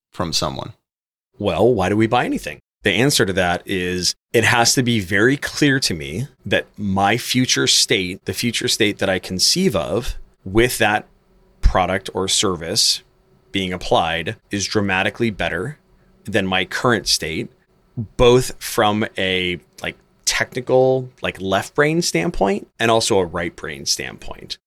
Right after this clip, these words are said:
Speaker 2: And I think this is an important thing, especially for more technical and product founders to understand, is that people buy for both reasons. Obviously, we buy fashion in order to, like,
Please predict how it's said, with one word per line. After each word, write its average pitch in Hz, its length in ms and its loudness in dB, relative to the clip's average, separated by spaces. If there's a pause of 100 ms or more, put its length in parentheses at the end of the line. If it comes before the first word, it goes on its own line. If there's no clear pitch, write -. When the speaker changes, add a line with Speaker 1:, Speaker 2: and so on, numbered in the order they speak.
(180)
Speaker 2:
And 113 160 0
I 117 80 4
think 147 160 0
this 131 160 2
is 113 160 0
an 104 80 2
important 95 480 -2
thing, 90 180 -8
especially 127 500 0
for 85 320 -8 (120)
more 95 200 -6
technical 87 540 -8
and 80 100 -12
product 92 540 0 (360)
founders 92 440 -2
to - 100 -4
understand, 95 600 0
is 92 160 -2
that 92 240 0 (640)
people 156 320 2
buy 95 320 0
for 92 180 -4
both 80 340 -6
reasons. - 720 -6
Obviously, 120 400 2
we 95 120 -2
buy 85 240 -4
fashion 85 760 -4 (220)
in 107 160 -2
order 87 140 -4
to, - 140 -4
like, 80 180 -10